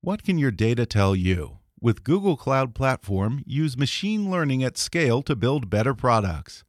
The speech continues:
Google Cloud's A I provides modern machine learning services with pre-trained models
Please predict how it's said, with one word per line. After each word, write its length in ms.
Google 300
Cloud's 420
A 180
I 280
provides 520
modern 380
machine 460
learning 320
services 680
with 280
pre-trained 580
models 480